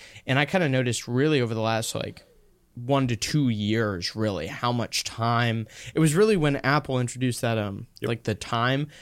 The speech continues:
Speaker 1: feature. I was like, "I am wasting, like, thousands of hours of my life," you know? So I actually don't, uh,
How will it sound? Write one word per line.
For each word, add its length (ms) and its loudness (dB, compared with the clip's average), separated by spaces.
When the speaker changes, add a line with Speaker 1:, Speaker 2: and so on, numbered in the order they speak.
Speaker 1:
feature. 380 0
I 60 -2
was 180 -8
like, 260 -18
"I 160 -4
am 200 4
wasting, 680 0
like, 300 -2
thousands 640 2
of 100 2
hours 420 4
of 140 0
my 160 -2
life," 800 -2
you 160 0
know? 220 0
So 140 2
I 80 6
actually 280 2
don't, 260 0
uh, 340 -4